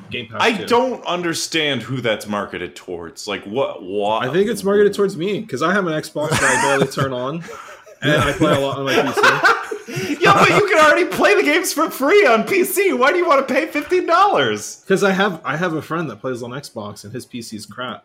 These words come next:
Speaker 1: So, like, we're always,
Speaker 3: Yeah.
Speaker 1: like, arguing about
Speaker 2: Okay, okay. So you can play with people in the Xbox ecosystem using your P C.
Speaker 1: Yeah.
Speaker 3: No,
Speaker 2: Okay.
Speaker 3: but even if you
Speaker 2: Okay,
Speaker 3: couldn't,
Speaker 2: okay,
Speaker 3: even if you
Speaker 2: okay,
Speaker 3: couldn't, that,
Speaker 2: okay.
Speaker 3: that still kinda, like,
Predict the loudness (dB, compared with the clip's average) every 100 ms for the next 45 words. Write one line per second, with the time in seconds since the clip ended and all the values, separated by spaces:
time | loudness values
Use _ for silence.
0 | _ -12 -8 -8 -10 -12 -12 -14 -8 -4
1 | -2 0 0 0 -2 -8 -8 -6 -4 -6
2 | -6 -10 -12 -12 -4 0 2 2 -2 -8
3 | -4 -2 0 -2 -2 -2 0 -2 -2 -2
4 | 0 -2 -4 -6 -6 -2 0 2 2 -2
5 | -4 -10 -20 -20 -12 -6 -4 -4 -4 -4
6 | -6 -4 -4 -4 -6 -6 -6 -6 -10 -8
7 | -8 -10 -8 -6 -4 -6 -6 -8 -10 -10
8 | -10 -12 -14 _ _ -8 -6 -6 -12 _
9 | _ _ _ -6 -2 2 2 2 0 -6
10 | -14 -14 -14 -6 0 4 4 4 2 2
11 | 2 2 2 2 0 0 2 2 2 2
12 | 0 2 2 2 2 0 0 0 0 0
13 | 0 2 2 2 4 2 0